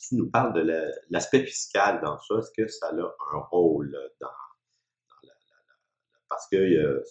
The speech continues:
il y a, il y a certains qui mettent cet aspect-là comme prioritaire, mais est-ce que c'est aussi important ou, euh, l'important, c'est de maximiser finalement les véhicules qu'on a à notre disposition ?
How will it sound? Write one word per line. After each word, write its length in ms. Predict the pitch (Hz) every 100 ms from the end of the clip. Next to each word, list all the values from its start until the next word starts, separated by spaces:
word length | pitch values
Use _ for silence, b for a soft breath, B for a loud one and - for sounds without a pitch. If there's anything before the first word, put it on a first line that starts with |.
| B B B B _ _
il 40 |
y 20 | 76
a, 140 | 76 80
il 60 |
y 40 | 76
a 40 |
certains 440 | - - - 123
qui 180 | 131 -
mettent 180 | 90 104
cet 240 | - 71 -
aspect-là 460 | - - 78 92
comme 340 | 98 92 90 -
prioritaire, 760 | - 113 104 98 82 - 90
mais 120 | 78
est-ce 120 | 73 -
que 120 | 107
c'est 260 | - - -
aussi 440 | 95 - - - -
important 600 | 95 - - - 107 170 - _ _
ou, 400 | 95 104 117 117 - _ _ -
euh, 320 | 71 69 - 80
l'important, 560 | 76 80 78 - 101
c'est 300 | - 90 85
de 260 | 82 73 73
maximiser 640 | 85 90 - 87 76 90
finalement 420 | 101 - 73 76
les 120 | 92 78
véhicules 480 | 76 76 85 85 -
qu'on 160 | -
a 120 | 80 80
à 40 |
notre 180 | 71 71
disposition ? 600 | - - _ - -